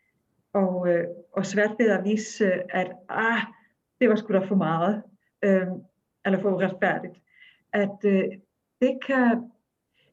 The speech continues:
det har en stor betydning, at, at kunne faktisk have vidner på. Altså sådan, øh, fordi det er ligesom sådan, øh,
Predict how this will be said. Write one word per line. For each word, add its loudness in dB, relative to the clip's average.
det 2
har 2
en 2
stor 0
betydning, -2
at, 0
at -2
kunne -4
faktisk -4
have 2
vidner 2
på. -4
Altså -2
sådan, 2
øh, 2
fordi 4
det 0
er 0
ligesom 0
sådan, 6
øh, 4